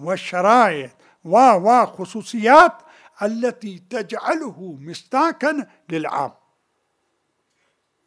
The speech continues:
وإلا إذا هو فاقد لبعضها، هذا فلا يكون مصداقا للعام، فإخراجه عن حكم العام أو خروجه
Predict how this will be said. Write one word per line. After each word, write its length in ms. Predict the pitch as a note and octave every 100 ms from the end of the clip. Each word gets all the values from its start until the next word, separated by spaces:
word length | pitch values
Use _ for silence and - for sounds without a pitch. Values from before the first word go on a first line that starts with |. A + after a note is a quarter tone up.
| _ _ C#3 C3+
وإلا 400 | C#3 C#3+ D3 D#3
إذا 200 | D#3 D3
هو 300 | D#3 C#3 D3+
فاقد 460 | C#3 E3+ D3+ - C#3+
لبعضها، 800 | C#3+ D#3 D3 D3 D#3 B3 A3+ - _ _ _ _
هذا 460 | - D3+ G3+ A#3 G#3 _ _ _
فلا 320 | F3 G3+ C4+
يكون 500 | B3 - C4+ C4 G#3+
مصداقا 460 | G3 D4 E4+ E4+
للعام، 360 | C4 F#3+ E3 E3 _ _ _ _ _
فإخراجه 1000 | - F3 F3+ - F3+ G3 F#3+ D#3+ F#3 F3
عن 160 | F3+
حكم 360 | - E3 E3 F3
العام 320 | F3+ F3 F3
أو 120 | F3+
خروجه 720 | F3+ E3 F#3 F#3 F3+ C4 C#4